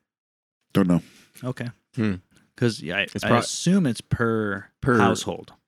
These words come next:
Speaker 3: You think it's per household? If there's not gonna be a
Speaker 1: I would
Speaker 3: lot of, like,
Speaker 1: assume
Speaker 3: per
Speaker 1: too.
Speaker 3: license
Speaker 2: Yeah,
Speaker 3: or
Speaker 2: because
Speaker 3: something
Speaker 2: then
Speaker 3: like that.
Speaker 2: think about it. You would have these situations where a group of kids gets together and each one's like, "Oh, I'm, I'm responsible for six plants."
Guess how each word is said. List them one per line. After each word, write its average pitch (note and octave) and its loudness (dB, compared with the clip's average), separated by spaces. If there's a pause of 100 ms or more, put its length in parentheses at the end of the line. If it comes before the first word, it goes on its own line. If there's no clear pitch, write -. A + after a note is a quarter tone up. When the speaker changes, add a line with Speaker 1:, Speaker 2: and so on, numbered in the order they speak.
(260)
Speaker 3:
You G2+ -4
think G#2+ -2
it's F#2+ -8
per F2+ -2
household? G2+ 2
If G2 2
there's G2+ 2
not G2+ 0
gonna G2 -2
be F#2+ -2
a F#2+ 4
Speaker 1:
I A2 6
would A2 6
Speaker 3:
lot G#2 4
of, G2 2
like, G#2 6
Speaker 1:
assume F#2+ 2
Speaker 3:
per G2+ 4
Speaker 1:
too. F2 4
Speaker 3:
license D#3+ 6
Speaker 2:
Yeah, D#3 4
Speaker 3:
or C#3 4
Speaker 2:
because C#3+ 0 (120)
Speaker 3:
something F#2+ 0
Speaker 2:
then A#2+ 4
Speaker 3:
like F#2+ 0
that. - -6
Speaker 2:
think D3+ 0
about A2+ 2
it. G2+ -2
You A#2 0
would A#2 -2
have A#2+ -2
these A#2 -2
situations A2 -4
where G2 -6 (300)
a G2+ -10
group G#2+ -6
of F#2+ -12
kids G#2+ -6
gets G2+ -8
together F#2+ -8
and F2+ -14
each G2+ -8
one's G2 -8
like, G2 -12
"Oh, C#3+ -2
I'm, A2+ -8
I'm A#2 -4
responsible A2 -6
for - -10
six - -8
plants." G#2+ -12